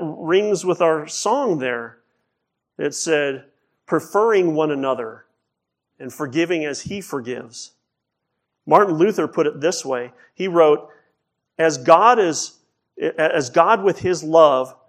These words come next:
covers my sins if I believe, so must I also cover the sins of my neighbor."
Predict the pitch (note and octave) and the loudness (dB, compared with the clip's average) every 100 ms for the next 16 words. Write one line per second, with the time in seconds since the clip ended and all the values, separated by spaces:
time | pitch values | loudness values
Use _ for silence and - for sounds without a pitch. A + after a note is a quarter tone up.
0 | _ _ - F#3 G#3+ F#3+ F3+ E3 D3+ - | _ _ 0 2 2 -2 -2 -4 -4 -4
1 | - G3 C#3 C3 A#2+ - C3+ C#3 B2+ C3+ | -2 0 0 -4 -10 -12 -8 -8 -6 -6
2 | C3+ C#3 A#2+ A#2+ - _ _ _ _ _ | -6 -8 -10 -14 -18 _ _ _ _ _
3 | _ - F#3 F#3 G3+ F#3 - D#3 D#3+ D#3+ | _ -2 2 2 2 0 0 -2 2 6
4 | F#3+ G3 - C#3 C3 - E3 D#3+ D3+ C3 | 6 6 0 -2 -4 -4 -2 -2 -4 -6
5 | - E3 D3+ C#3 B2+ B2+ B2 B2 B2+ A#2+ | -8 -6 -6 -6 -10 -10 -10 -10 -10 -10
6 | A2 - | -12 -18